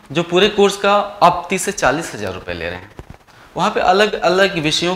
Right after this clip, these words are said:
का मेनू लगा हुआ है कि इतिहास प्री कम मेंस, भूगोल प्री कम मेंस, International relation प्री कम मेंस, sorry, मुख्य परीक्षा के लिहाज से ethics विषय,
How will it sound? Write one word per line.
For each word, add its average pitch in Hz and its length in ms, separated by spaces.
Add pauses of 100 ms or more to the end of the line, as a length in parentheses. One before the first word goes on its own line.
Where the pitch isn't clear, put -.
(160)
का 180 120
मेनू 160 320
लगा 104 260
हुआ 92 240
है - 180 (420)
कि 147 140
इतिहास 147 640
प्री 143 120
कम 143 200
मेंस, 143 360
भूगोल 120 340
प्री 143 220
कम 147 200
मेंस, 147 520 (1400)
International 151 640
relation 160 400
प्री 147 180
कम 151 180
मेंस, 156 320 (300)
sorry, 143 200 (400)
मुख्य 160 260
परीक्षा 156 360
के 160 100
लिहाज 151 180
से 156 340 (320)
ethics 202 420
विषय, 165 340